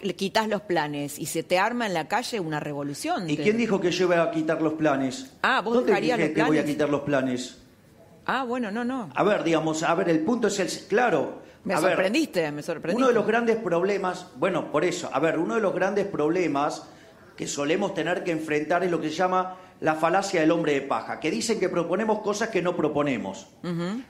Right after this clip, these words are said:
Speaker 2: ¿Por qué? Porque lo que sucede para nosotros, es más, hay un libro de Ayn Rand que se llama La virtud del egoísmo.
Speaker 1: Sí, lo conocemos.
Speaker 2: Sí, tiene un capítulo que se llama La ética de la emergencia, y justamente lo que dice es que vos no podés dejar,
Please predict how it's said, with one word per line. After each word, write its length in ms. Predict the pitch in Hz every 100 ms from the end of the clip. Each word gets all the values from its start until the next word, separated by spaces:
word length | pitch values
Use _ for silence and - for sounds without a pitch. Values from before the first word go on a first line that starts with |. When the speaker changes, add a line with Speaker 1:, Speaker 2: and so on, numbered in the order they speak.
| -
Speaker 2:
¿Por 220 | 190 196
qué? 160 | 208 196
Porque 480 | 170 160 190 185 -
lo 220 | 165 185
que 100 | 190
sucede 380 | 196 196 254 240
para 260 | 170 143
nosotros, 760 | 135 135 233 220 - 180 185 - - - -
es 100 | 151
más, 300 | 170 143 190
hay 100 | 208
un 180 | 185
libro 320 | 190 226 214 156
de 120 | 160
Ayn 180 | 156 151
Rand 340 | 180 233 233
que 100 | 160
se 120 | 156
llama 300 | 156 190 180
La 100 | 147
virtud 380 | 147 147 147 214
del 100 | 190
egoísmo. 720 | 160 151 151 123 127 143 185
Speaker 1:
Sí, 220 | - 131 147
lo 140 | 165
conocemos. 540 | 147 151 160 185 214
Speaker 2:
Sí, 60 | -
tiene 160 | 220 240
un 100 | 208
capítulo 460 | 165 208 214 190
que 100 | 156
se 60 | 151
llama 260 | 196 196 -
La 260 | 143 147 156
ética 440 | 220 233 226 180
de 120 | 156
la 80 | 147
emergencia, 1040 | 143 143 135 175 139 120 - 139 156 175 - - - - -
y 80 |
justamente 640 | 156 302 302 202 190 185 233
lo 160 | 175 156
que 140 | 160
dice 380 | 233 226 - 185
es 80 | -
que 80 |
vos 140 | 156 214
no 120 | 233
podés 300 | 190 233 196
dejar, 580 | 175 175 180 190 -